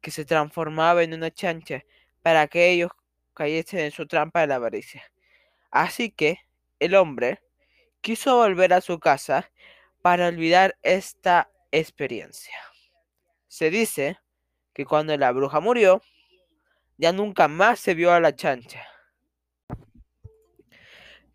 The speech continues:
Les invito a que sigan escuchando este tipo de narraciones y prevalezcamos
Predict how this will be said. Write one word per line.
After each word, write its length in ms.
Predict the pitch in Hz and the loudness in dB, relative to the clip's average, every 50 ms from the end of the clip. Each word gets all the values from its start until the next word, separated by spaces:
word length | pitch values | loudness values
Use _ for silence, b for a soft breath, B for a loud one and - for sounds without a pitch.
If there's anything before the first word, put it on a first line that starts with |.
| _ _ _ _ _ _ _ _ _ _ _ _ | _ _ _ _ _ _ _ _ _ _ _ _
Les 200 | 202 240 - 262 | 0 0 0 0
invito 580 | 247 233 220 262 214 - - 107 - - - _ _ | -8 -4 -2 -2 -2 -2 -6 -12 -12 -14 -18 _ _
a 120 | - - | -2 -2
que 100 | - 185 | -2 -6
sigan 320 | - - 262 285 302 285 269 | -6 -4 2 2 2 4 2
escuchando 560 | 254 - 202 190 - 220 185 175 156 147 - - | 0 -2 -6 -2 4 4 4 4 4 2 2 6
este 240 | - 240 - - 226 | 4 4 6 6 2
tipo 300 | 220 - 247 226 - 233 | 2 2 -4 -2 0 0
de 80 | 220 202 | 0 4
narraciones 680 | 196 175 151 147 - - 175 151 135 107 95 - - b b b b b _ | 2 2 2 2 0 0 -2 -2 -2 -4 -8 -10 -12 b b b b b _
y 80 | - 185 | -8 -2
prevalezcamos 920 | - 180 175 165 156 156 143 135 156 - 240 233 247 247 240 233 - | 0 2 2 4 4 2 2 0 2 4 6 6 6 6 4 2 0